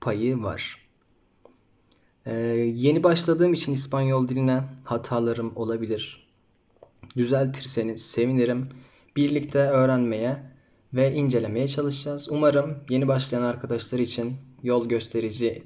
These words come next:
bir nitelikte olur ve İspanyol diline karşı Türkleri,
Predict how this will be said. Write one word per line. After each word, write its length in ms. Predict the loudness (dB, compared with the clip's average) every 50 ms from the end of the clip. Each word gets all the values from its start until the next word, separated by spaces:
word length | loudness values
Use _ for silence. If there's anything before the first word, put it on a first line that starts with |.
| -6 -6
bir 220 | -4 -4 -4 -6
nitelikte 480 | -8 -6 -6 -4 -4 -4 -4 -2 -2 -2
olur 360 | -2 -2 -2 -4 -6 -8 -4 -4
ve 180 | -2 -2 -2
İspanyol 680 | -4 -6 -6 -6 -6 -8 -6 -4 -4 -4 -4 -4 -6 -8
diline 340 | -8 -6 -6 -6 -6 -6 -6
karşı 580 | -6 -8 -8 -6 -6 -4 -2 -2 -2 -2 -4 -8 -16 -20 _ _ _ _ _ _ _ _ _ _ _ _ _ _ _ _ _ _ _ _ _ _ _ _ _ _ _ _ _ _ _ -12
Türkleri, 680 | -8 -6 -6 -6 -2 0 0 2 4 2 2 2 -2